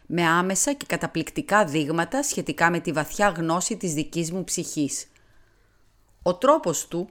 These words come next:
εκείνες τις στιγμές ήταν παγερός και αφηρημένος. Τα μάτια του ήταν αδιανά και ανέκφραστα,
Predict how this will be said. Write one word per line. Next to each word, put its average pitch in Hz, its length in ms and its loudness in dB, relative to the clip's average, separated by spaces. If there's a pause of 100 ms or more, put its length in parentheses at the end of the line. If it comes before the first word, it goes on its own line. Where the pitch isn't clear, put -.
(100)
εκείνες 165 360 -4
τις 151 120 -4
στιγμές 143 500 -2
ήταν 185 260 -4
παγερός 160 520 0
και - 80 -6
αφηρημένος. 175 800 -2 (880)
Τα 160 120 -2
μάτια 202 320 2
του 226 80 -2
ήταν 226 200 0
αδιανά 220 440 2
και 180 120 -4
ανέκφραστα, 156 760 -4